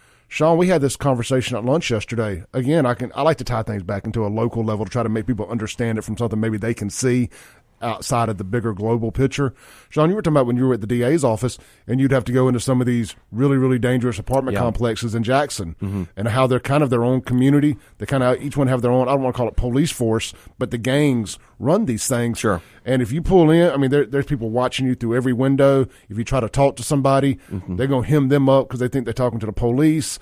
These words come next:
Speaker 1: And this is
Speaker 2: Sure.
Speaker 1: just on a local level. But that, that's kinda like an urban warfare
Speaker 2: Yeah.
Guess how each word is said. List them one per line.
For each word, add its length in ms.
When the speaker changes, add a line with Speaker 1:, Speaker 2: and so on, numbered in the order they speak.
Speaker 1:
And 100
this 80
is 60
Speaker 2:
Sure. 20
Speaker 1:
just 160
on 100
a 60
local 400
level. 380
But 260
that, 220
that's 120
kinda 200
like 140
an 100
urban 260
warfare 460
Speaker 2:
Yeah. 160